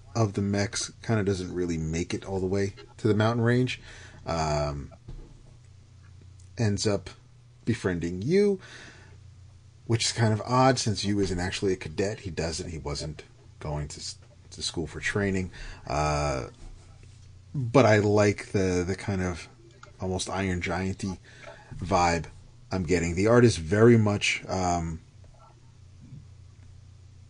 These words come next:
r-, reminds me of, of Robotech,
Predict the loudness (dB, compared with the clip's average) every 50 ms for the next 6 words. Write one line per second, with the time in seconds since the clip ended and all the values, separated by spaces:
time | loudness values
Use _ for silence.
0 | -20 -20 -20 -10 0 0 0 0 0 0 0 0 2 2 0 0 0 -2 -2 -2
1 | -2 -2 -4 -6 -10 -8 -6 -4 -4 -4 -6 -8 -12 -12 -12 -10 -4 0 0 2
2 | 4 4 2 2 -2 -4 -6 -6 -8